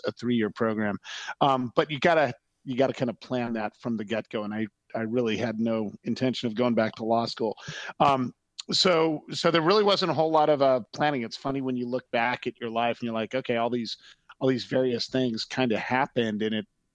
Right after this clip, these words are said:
it, you know, they all were good, good events, but there was no, like, grand plan. So, so yeah, business school was great.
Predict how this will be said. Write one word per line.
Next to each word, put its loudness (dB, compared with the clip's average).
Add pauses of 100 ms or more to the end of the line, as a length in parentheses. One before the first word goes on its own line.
(340)
it, -2
you -2
know, -2
they 0
all 4
were -4
good, 0 (180)
good 2
events, 0
but 0 (520)
there -2
was -2
no, 2
like, 0 (400)
grand 0
plan. 0 (120)
So, 2
so 2
yeah, 2
business 0
school 2
was 0
great. 4